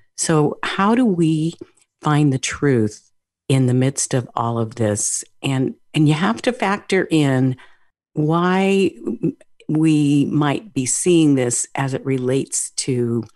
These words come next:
having been in this lockdown mode.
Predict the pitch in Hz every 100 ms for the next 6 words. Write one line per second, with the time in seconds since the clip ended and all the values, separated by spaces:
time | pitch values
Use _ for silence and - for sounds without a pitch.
0 | _ _ _ _ 139 131 131 123 131 127
1 | 117 113 110 - 107 117 - 131 117 113
2 | 113 110 - -